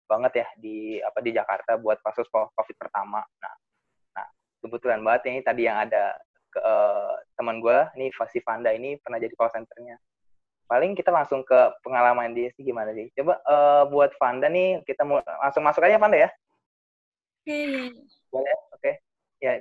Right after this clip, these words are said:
Speaker 1: coba sih Van, eh, awalnya kok lu bisa sih, eh, bisa masuk ke call center di Wisma Atlet tuh gimana tuh ceritanya?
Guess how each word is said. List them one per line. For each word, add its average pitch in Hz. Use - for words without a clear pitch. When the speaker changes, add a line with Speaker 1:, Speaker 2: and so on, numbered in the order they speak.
Speaker 1:
coba 143
sih 190
Van, 220
eh, 139
awalnya 143
kok 285
lu 285
bisa 170
sih, 233
eh, 147
bisa 147
masuk 143
ke 147
call 143
center 143
di 143
Wisma 143
Atlet 165
tuh 180
gimana 165
tuh 120
ceritanya? 113